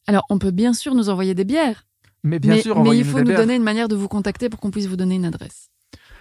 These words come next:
Speaker 2: Ben, une adresse, euh, je sais pas moi, euh, place Cathédrale, <laughs> numéro trois.
Speaker 1: Au hasard.
Speaker 2: <laughs> Au hasard, ouais.
Speaker 1: Ou alors
Speaker 2: Donc
Speaker 1: à la
Speaker 2: voilà.
Speaker 1: Grand Poste de Liège. Mais oui, oui, vous pouvez nous envoyer des bières.
Speaker 2: Vous pouvez,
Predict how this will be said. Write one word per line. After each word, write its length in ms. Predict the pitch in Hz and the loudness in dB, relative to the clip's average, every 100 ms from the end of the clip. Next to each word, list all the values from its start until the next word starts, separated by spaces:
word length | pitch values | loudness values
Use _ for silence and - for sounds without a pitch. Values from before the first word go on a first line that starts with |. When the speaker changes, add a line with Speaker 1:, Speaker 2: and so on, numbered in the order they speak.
| _ | _
Speaker 2:
Ben, 580 | 147 135 135 127 123 123 | -2 0 2 0 0 0
une 160 | 127 123 | 0 0
adresse, 420 | 113 117 120 - | -2 -2 -4 -6
euh, 180 | 123 120 | -8 -8
je 80 | 127 | -10
sais 60 | |
pas 120 | - 202 | -8 -6
moi, 320 | 214 165 135 | -4 -4 -4
euh, 420 | 123 123 120 120 120 _ _ _ | -2 -4 -4 -6 -8 _ _ _
place 220 | 135 127 | -12 -6
Cathédrale, 680 | 127 135 127 131 143 147 139 | -4 -2 -4 -4 -4 -4 -4
<laughs> 40 | |
numéro 200 | 196 - 190 294 | -4 0 0 2
trois. 320 | 339 139 - - - - - 403 - 349 - 285 - 294 - | 2 0 -2 -6 -10 -16 -6 -6 -6 -20 -20 -20 -20 -8 0
Speaker 1:
Au 160 | 220 | 4
hasard. 580 | 202 185 185 175 185 180 | 4 4 2 2 2 0
Speaker 2:
<laughs> 40 | - | -2
Au 20 | 226 | -2
hasard, 560 | 147 151 139 139 156 156 | -4 -6 -6 -8 -8 -10
ouais. 200 | 117 127 170 _ _ _ _ _ | -10 -10 -14 _ _ _ _ _
Speaker 1:
Ou 60 | 196 | 0
alors 160 | 185 214 | 4 4
Speaker 2:
Donc 60 | |
Speaker 1:
à 0 | 214 | 4
la 40 | |
Speaker 2:
voilà. 80 | 202 | 2
Speaker 1:
Grand 160 | 208 | 0
Poste 240 | 214 233 196 | 0 -2 0
de 60 | |
Liège. 260 | 190 160 165 | -2 -2 -2
Mais 160 | 190 175 | -2 0
oui, 160 | 233 302 | 2 2
oui, 120 | 240 | 0
vous 100 | 202 | -2
pouvez 180 | 185 208 | -6 -4
nous 160 | 233 185 | -4 -4
envoyer 280 | 160 156 190 | -6 -6 -6
des 100 | 170 | -8
bières. 320 | - - _ _ _ - | -10 -12 _ _ _ -6
Speaker 2:
Vous 200 | 147 165 | -2 -2
pouvez, 400 | 151 135 180 143 | -2 -4 -4 -6